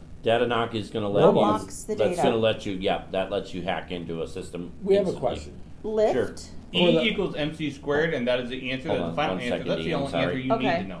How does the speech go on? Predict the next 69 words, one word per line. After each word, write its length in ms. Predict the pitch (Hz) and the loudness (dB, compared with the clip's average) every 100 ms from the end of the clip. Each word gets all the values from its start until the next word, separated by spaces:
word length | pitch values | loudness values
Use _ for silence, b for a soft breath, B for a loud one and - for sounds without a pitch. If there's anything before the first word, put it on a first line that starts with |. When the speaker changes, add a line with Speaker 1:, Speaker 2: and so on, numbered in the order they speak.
| - | -4
Speaker 2:
Hold 160 | 196 254 | 0 2
on, 180 | 170 | 0
Speaker 1:
So 140 | 101 - - | -4 -12 -8
what 120 | 95 104 | -2 4
Speaker 2:
Tegan. 380 | 147 147 - - | 4 2 -2 0
So, 400 | 208 190 170 - - - - - | 6 6 6 0 -6 -6 -12 -6
Mini 200 | 175 220 | 0 4
War 180 | 233 196 | 6 6
Mutt, 300 | 127 127 185 - - | 4 0 -4 -6 -4
who's 180 | 127 123 | 0 2
over 180 | 120 | 0
here 120 | 120 120 | 0 0
on 80 | |
YouTube, 520 | 110 127 113 110 120 - | 0 -2 0 -4 -4 -6
so 140 | 107 | -2
everyone 300 | 113 117 110 | 0 0 0
on 80 | 107 | -2
the 80 | 101 | -2
Speaker 1:
Yeah. 100 | 92 | 0
Speaker 2:
podcast 420 | 117 117 117 110 | 0 0 -2 0
knows, 200 | 113 110 | -2 0
is 60 | |
Speaker 3:
So 60 | 107 | 2
that's 180 | 143 147 | 2 2
Speaker 2:
asking, 120 | 180 | 0
Speaker 3:
Brian. 240 | 165 - | -2 0
Speaker 2:
"Where's 220 | 147 196 175 | 4 6 6
the 80 | |
robots? 420 | 160 170 123 107 - | 4 4 2 -2 -6
Do 80 | |
you 60 | 147 | 2
got 160 | 175 165 | 4 4
robots 380 | 185 170 165 | 4 2 0
in 100 | - | -2
here?" 240 | 160 170 165 - - | -4 -4 -6 -8 2
Speaker 1:
There 140 | 113 | 4
Speaker 4:
Yes. 100 | - | 6
Speaker 1:
are 40 | 123 | 6
robots 420 | 120 113 107 - | 4 4 4 6
in 60 | |
Speaker 2:
Okay, 240 | 185 190 143 | 6 6 4
Speaker 1:
here. 60 | - | 4
Speaker 2:
so 160 | 180 | 2
there's 220 | 175 175 | 4 4
robots 440 | 165 202 190 165 - | 4 4 4 2 2
in 60 | |
Speaker 1:
So 100 | 151 | 4
Speaker 2:
the 60 | 131 | 6
Speaker 1:
they 180 | 135 135 | 6 2
Speaker 2:
game. 100 | - | 2
Speaker 1:
cannot 320 | 147 147 147 | 2 2 2
be 60 | 147 | 2
your 180 | 127 | 2
main, 400 | 107 120 131 135 98 | 2 2 0 0 -2
so 100 | 117 | -2
your 160 | 107 | -2
captain 380 | 98 123 120 120 | -2 0 0 -2
or 20 | |
your 120 | 107 87 | -6 -4
first 260 | 127 123 | -4 -2
mate, 180 | 143 143 | -2 -2
but 80 | 107 | -4
you 140 | 117 | -6
can 200 | 107 113 | -4 -4
have 180 | 110 101 | -2 -2
robots 400 | 104 101 101 - | 0 0 -2 -2
in 60 | 98 | -6
your 100 | 90 | -6
crew. 340 | - 131 170 | -4 -2 -2